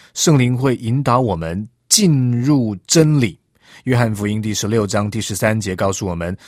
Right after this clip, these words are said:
圣灵会引导我们进入真理。这个进入就是明白真理的那个明白的那个原文。从这一点也看到，一个不信主的人来研究圣经，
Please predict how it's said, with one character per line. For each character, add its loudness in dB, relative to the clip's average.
圣 2
灵 -2
会 -2
引 -2
导 0
我 -2
们 -6
进 2
入 0
真 0
理。 -4
这 -2
个 2
进 2
入 4
就 2
是 -2
明 0
白 0
真 0
理 0
的 -4
那 -6
个 -2
明 0
白 -2
的 -4
那 -4
个 -2
原 -4
文。 0
从 0
这 0
一 0
点 0
也 -2
看 -2
到， 2
一 -10
个 -2
不 -6
信 2
主 -6
的 -2
人 0
来 0
研 0
究 2
圣 4
经， 0